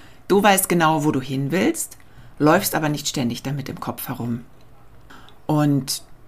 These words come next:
dann entsteht vielleicht so eine Art Leere in deinem Kopf und versuch das zu akzeptieren und versuch einfach zu vertrauen. Aber du musst dir sicher sein, und das ist jetzt wieder so ein Punkt, da kommen wir gleich auch noch drauf, dass da nicht irgendein Schatten im Weg steht.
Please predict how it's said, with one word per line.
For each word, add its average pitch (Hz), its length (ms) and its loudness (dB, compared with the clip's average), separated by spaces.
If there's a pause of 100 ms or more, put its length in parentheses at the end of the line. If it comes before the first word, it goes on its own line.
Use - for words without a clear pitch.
(220)
dann 202 380 2
entsteht 214 400 -2
vielleicht 208 260 0
so 190 60 0
eine 185 160 2
Art 156 160 2
Leere 147 400 4
in 123 120 -2
deinem 123 300 -6
Kopf - 400 -12
und 147 80 -4
versuch 202 320 -4
das - 200 -2
zu - 80 -2
akzeptieren 180 760 -4 (300)
und - 140 -8
versuch 143 360 -6
einfach 139 280 -8
zu - 120 -6
vertrauen. - 560 -8 (640)
Aber 156 200 0
du 185 80 4
musst 226 220 2
dir 208 100 2
sicher 180 380 2
sein, 123 420 -2
und 147 200 -4
das 156 180 0
ist 147 100 -4
jetzt - 180 -10
wieder 143 120 -2
so 139 80 -2
ein 120 100 -6
Punkt, 190 280 2
da 147 60 -4
kommen 135 200 -6
wir 131 80 -6
gleich 185 300 0
auch - 120 -10
noch 110 120 -8
drauf, 135 340 -2 (840)
dass 156 160 -2
da 151 120 -2
nicht 147 260 -8
irgendein 165 600 2
Schatten 127 360 -2
im 131 140 -6
Weg - 240 -4
steht. - 440 -8